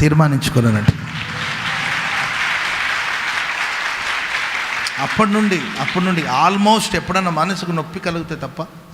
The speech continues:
almost all ఎప్పుడైనా, అంటే మనుషులు కదండి, మనం కూడా శరీరంలో ఉన్నాం కాబట్టి, ఎప్పుడైనా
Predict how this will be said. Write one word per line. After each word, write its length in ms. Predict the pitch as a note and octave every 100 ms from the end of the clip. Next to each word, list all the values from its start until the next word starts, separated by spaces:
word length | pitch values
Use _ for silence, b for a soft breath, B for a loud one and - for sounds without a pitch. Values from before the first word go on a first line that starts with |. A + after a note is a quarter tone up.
| A2+ D3+
almost 360 | A3+ G#3+ G3 -
all 160 | D3 B2+ - - - - - -
ఎప్పుడైనా, 380 | C3+ E3+ F3 E3
అంటే 180 | C3+ C3
మనుషులు 400 | C3 D#3 - F3+
కదండి, 300 | E3 D3+ D3+
మనం 200 | C3+ D3
కూడా 200 | C#3+ C3+
శరీరంలో 440 | A#2 C3+ C3+ C#3+
ఉన్నాం 180 | C#3 B2+
కాబట్టి, 280 | B2 A#2+ B2+
ఎప్పుడైనా 400 | A2+ C#3+ C#3 B2+